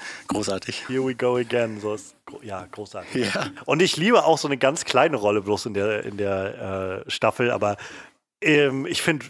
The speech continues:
Speaker 2: die Figur, die Ray Wise spielt, irgendwie super.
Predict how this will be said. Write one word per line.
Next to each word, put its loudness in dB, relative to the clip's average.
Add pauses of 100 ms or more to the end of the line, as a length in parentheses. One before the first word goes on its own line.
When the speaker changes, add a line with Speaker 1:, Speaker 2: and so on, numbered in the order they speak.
(140)
Speaker 2:
die -4
Figur, 0
die -2
Ray 4
Wise 0
spielt, -4
irgendwie -10
super. -6